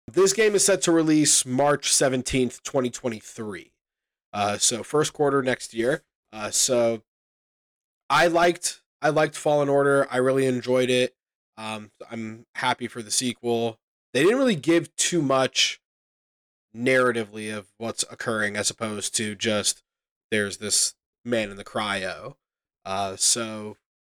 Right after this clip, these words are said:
God, I guess, what do you guys think? I know we talked about how Cal may not have been, like, the best character from the previous game. Are we hoping for more of a driven narrative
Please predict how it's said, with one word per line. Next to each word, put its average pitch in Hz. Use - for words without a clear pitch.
God, 135
I 135
guess, 175
what 180
do 175
you 175
guys 165
think? 127
I 127
know 147
we 127
talked 147
about 135
how 127
Cal 131
may 127
not 123
have 117
been, 120
like, 110
the 117
best 120
character 123
from 113
the 113
previous 123
game. 120
Are -
we 110
hoping 117
for 117
more 113
of 110
a 107
driven 117
narrative 110